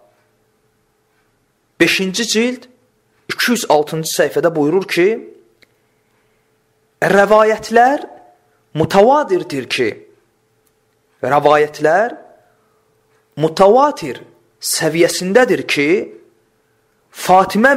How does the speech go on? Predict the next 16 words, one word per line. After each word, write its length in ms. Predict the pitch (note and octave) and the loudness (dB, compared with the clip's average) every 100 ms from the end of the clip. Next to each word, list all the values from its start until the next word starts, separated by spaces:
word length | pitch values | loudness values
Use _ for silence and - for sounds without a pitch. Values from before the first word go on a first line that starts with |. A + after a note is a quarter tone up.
| E3+ | 0
binti 380 | G#3 A#3+ - E3 | -2 -2 0 0
Əsəd, 460 | G#3+ F#3+ G#3+ D4 - - _ _ _ _ _ _ _ C#3+ | 0 2 0 -2 -12 -20 _ _ _ _ _ _ _ -2
möminlərin 720 | D#3+ F3 F#3+ G3 G#3 A#3+ C4+ - | 2 2 2 2 2 2 0 0
əmiri 420 | E3+ E3 F#3+ D3+ - - _ _ - | 0 2 0 0 -4 -16 _ _ -2
Əli 200 | D#3 A#3 | 0 2
ibn 220 | A3+ D#3+ - | 0 -2 -2
Abu 220 | C#3 C#3 | -2 0
Talibi 480 | G#3+ A#3+ F#3+ D#3 F#3+ B3 - - _ _ _ _ _ _ _ - | 2 4 2 0 -2 -4 -8 -20 _ _ _ _ _ _ _ -14
Kəbənin 580 | - F3 E3+ E3+ G3+ A3+ | -2 2 2 0 -2 -8
içərisində 600 | - - C#3 - B2+ A#2+ | -8 -6 -6 -6 -6 -4
doğub. 400 | - F2 - - - _ _ _ _ _ _ _ _ _ | -4 -6 -8 -18 -20 _ _ _ _ _ _ _ _ _
Və 100 | G3 | 0
rafisilər 720 | B3+ A#3 - - G3 A#3+ C4+ - | 2 2 -2 -2 2 2 0 -4
İmam 260 | F3+ G#3 | -2 -2
Hakimin 500 | F#3+ A3+ - D#3+ C#3+ C#3 | 0 -2 -2 -10 -10 -8
Mustadrakində 1000 | - G#3+ G#3+ D3+ - C3+ C3 F3 A#3+ | -4 -2 -2 -4 -4 -6 0 0 0